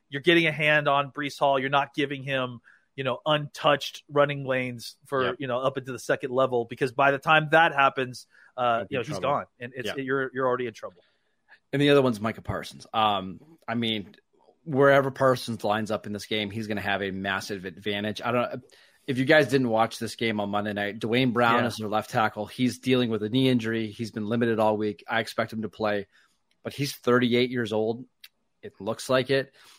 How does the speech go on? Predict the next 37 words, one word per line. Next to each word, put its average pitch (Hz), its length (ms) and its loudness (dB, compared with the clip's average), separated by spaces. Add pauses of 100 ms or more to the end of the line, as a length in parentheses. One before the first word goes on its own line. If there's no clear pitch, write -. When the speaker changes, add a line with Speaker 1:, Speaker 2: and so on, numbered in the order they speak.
(180)
Speaker 2:
On 131 100 -2
the 123 100 0
right 147 260 6
Speaker 1:
Yeah, 120 80 2
Speaker 2:
side's 139 240 4
Speaker 1:
it 117 60 -4
does. 117 80 -2
Speaker 2:
Mekhi 104 240 -4
Becton, 120 520 0 (300)
who 123 420 0
also 135 360 2
dealing 120 320 0
with 110 120 -6
a, 113 220 -2
a 127 80 -6
knee 117 200 -4
injury. 110 480 -4 (960)
This 135 220 -2
is 143 80 -4
a 135 60 4
bad 110 300 2
matchup 104 400 -4
for - 120 -18
Becton. 90 400 -8
And 101 100 -12
we, 110 140 -2
Speaker 1:
Yeah. 110 80 -2
Speaker 2:
we 123 100 -4
talked 123 340 0
on 123 160 2
the, 113 240 -2
the, 113 220 -8 (100)
the 110 200 -4
Locked 113 360 -2
On 113 140 -2
crossover 117 500 2
show. 101 380 -2